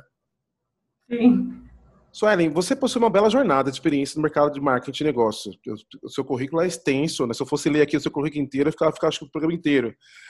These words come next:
Speaker 2: Parabéns por isso. Seu trabalho consiste no crescimento de marcas no mundo digital.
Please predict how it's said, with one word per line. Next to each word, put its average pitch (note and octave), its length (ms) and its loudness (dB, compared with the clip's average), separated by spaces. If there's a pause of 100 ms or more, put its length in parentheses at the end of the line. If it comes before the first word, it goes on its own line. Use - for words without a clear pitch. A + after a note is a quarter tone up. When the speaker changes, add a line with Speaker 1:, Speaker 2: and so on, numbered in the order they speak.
(140)
Speaker 2:
Parabéns D3 400 2
por E3 180 0
isso. B2 340 -2 (520)
Seu F#3 100 -8
trabalho G3+ 320 4
consiste G#3 540 -2
no F3+ 60 0
crescimento F3 340 -4
de E3 80 -4
marcas E3 360 0
no E3+ 80 0
mundo E3+ 140 0
digital. C#3+ 560 0